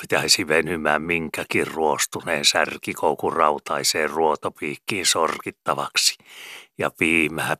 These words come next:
piisaamaan kenenkäkin Petterin ja elämänikäisen Piilmanin päiväkaupalla ja viikkoakordilla kulkutettavaksi kurkkunsa kurjen toroon ja pohjattomaan kiusan kuiluun?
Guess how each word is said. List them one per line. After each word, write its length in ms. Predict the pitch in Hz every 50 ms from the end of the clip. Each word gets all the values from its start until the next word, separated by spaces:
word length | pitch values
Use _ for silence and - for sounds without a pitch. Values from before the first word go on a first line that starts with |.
| -
piisaamaan 680 | - 92 78 73 76 - - 80 73 76 76 76 78 78 -
kenenkäkin 760 | - - 85 78 82 76 71 76 - - 87 - - 95 76
Petterin 640 | - - 80 76 _ _ _ - 87 80 80 76 71 82
ja 180 | 82 76 78
elämänikäisen 920 | 78 80 80 80 78 76 78 78 78 80 76 - 92 82 76 - 92 78 -
Piilmanin 680 | - 98 87 80 80 78 73 78 78 73 76 76 73
päiväkaupalla 1080 | - - 85 80 78 76 71 76 71 - - - 90 85 80 73 - - 98 85 78 78
ja 240 | 82 80 80 78 76
viikkoakordilla 1200 | 87 87 82 82 80 - - - 90 80 73 78 76 - - 90 76 73 71 73 73 71 71 73 - _ - - - - - - _ -
kulkutettavaksi 1120 | - 85 82 78 73 - - - - 82 78 - - - 82 76 80 78 - - - -
kurkkunsa 720 | - - 90 80 76 78 - _ - - 90 - 95 87 - -
kurjen 540 | - 90 78 80 78 73 76 76 73 73 -
toroon 460 | - 80 78 76 78 78 78 78 - - _ _ _ -
ja 100 | - 76
pohjattomaan 920 | - - 82 76 67 - - 80 - - _ - 82 - 69 - - - -
kiusan 580 | - - 90 78 76 76 - - 113 90 - -
kuiluun? 720 | - - 90 78 69 71 73 76 80 85 - - - -